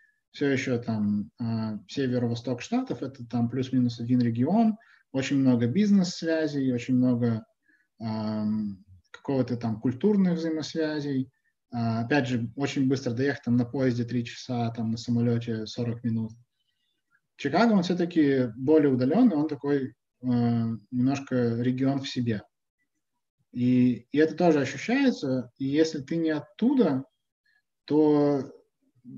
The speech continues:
ну, мне кажется, м, есть, есть определённое, возможно, чувство изоляции от, от какого-то, э, там, больш-, большего, там,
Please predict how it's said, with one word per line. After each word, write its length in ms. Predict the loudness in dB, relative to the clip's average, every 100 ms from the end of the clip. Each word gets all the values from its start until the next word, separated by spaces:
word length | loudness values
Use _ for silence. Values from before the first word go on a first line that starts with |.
| -16
ну, 300 | -8 0 2
мне 160 | 2 2
кажется, 840 | 4 2 2 0 0 0 -4 -8 _ _ _ _ -4
м, 440 | -2 -2 -8 -12 _ _ _ -8
есть, 360 | 0 2 2
есть 260 | 4 2 2
определённое, 520 | -2 0 2 2 2
возможно, 640 | 2 0 0 0 2 0 -2
чувство 340 | -6 -4 -2 0
изоляции 720 | 0 0 0 -2 -2 -2 -2
от, 300 | -2 -2 -2 _ _ _ _ _ _ _
от 300 | -6 -4 -4
какого-то, 920 | -6 -2 2 2 2 2 2 2 -2 -6 -6
э, 40 | -2 -2 -4 -6 -12 -4
там, 220 | -2 0
больш-, 340 | 0 0 -2 -8
большего, 680 | -4 -2 -4 -6 -8 -8
там, 160 | -10